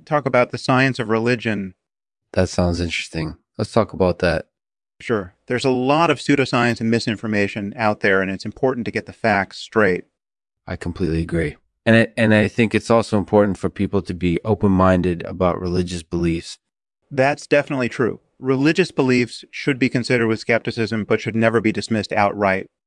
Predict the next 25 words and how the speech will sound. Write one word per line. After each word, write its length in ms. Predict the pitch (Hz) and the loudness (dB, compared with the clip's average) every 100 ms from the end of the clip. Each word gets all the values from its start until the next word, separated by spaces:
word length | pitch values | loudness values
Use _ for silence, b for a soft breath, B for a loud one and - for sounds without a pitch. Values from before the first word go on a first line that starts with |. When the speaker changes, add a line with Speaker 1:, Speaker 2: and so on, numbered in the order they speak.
| _ _ - | _ _ -10
Speaker 2:
Exactly. 600 | 90 87 82 - 69 - | -4 -2 -4 -8 -16 -4
Thank 260 | - 135 | 0 0
you 60 | 131 | 0
for 120 | 113 | 0
your 120 | 110 | 2
insights, 420 | 104 101 92 85 - | 2 2 0 -2 -4
Sam. 360 | 87 87 87 _ - | -6 -6 -10 _ -6
I 80 | 104 | -2
appreciate 560 | 101 113 104 - 95 | 0 0 -2 2 2
it. 220 | 92 90 - _ _ _ _ _ - | 2 0 -4 _ _ _ _ _ -20
Speaker 1:
Uh, 320 | - - - - | -14 -12 -10 -8
y-, 500 | - - - - 113 | -8 -8 -8 -8 -4
no 160 | 139 127 | 0 2
problem. 460 | 123 113 107 98 | 2 2 0 -6
Thank 240 | - 117 110 | -2 0 0
you 60 | |
for 100 | 107 | 2
having 240 | 107 98 95 | 2 2 -2
me. 160 | 95 - _ _ _ _ _ _ _ _ _ _ _ _ | -4 -8 _ _ _ _ _ _ _ _ _ _ _ _
Speaker 2:
Thank 200 | - 85 | -6 -4
you 60 | 95 | -4
for 140 | 87 | -4
joining 280 | 85 87 85 | 0 2 2
me, 80 | 80 | -2
Lexman. 500 | 78 80 - 80 - | -2 -4 -6 -12 -12